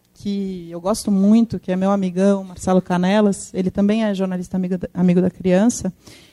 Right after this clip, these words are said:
E ele faz as matérias sobre direitos humanos e, em, em especial, em relação aos adolescentes. Ele fez essa matéria maravilhosa, que depois os caras que abusaram dessas meninas foram presos.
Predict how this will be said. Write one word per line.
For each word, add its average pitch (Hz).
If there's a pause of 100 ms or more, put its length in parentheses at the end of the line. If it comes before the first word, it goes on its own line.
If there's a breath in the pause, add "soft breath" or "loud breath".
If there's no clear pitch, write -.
(100)
E 226
ele 254
faz 262
as 220
matérias 214
sobre 214
direitos 202
humanos 214
e, 233
em, 196
em 214
especial, 226
em 247
relação 202
aos 190
adolescentes. 180
Ele 190
fez 226
essa 214
matéria 208
maravilhosa, 202
que -
depois 185 (460 soft breath)
os 190
caras 190
que 175 (100)
abusaram 175
dessas 170
meninas 170
foram 180
presos. 208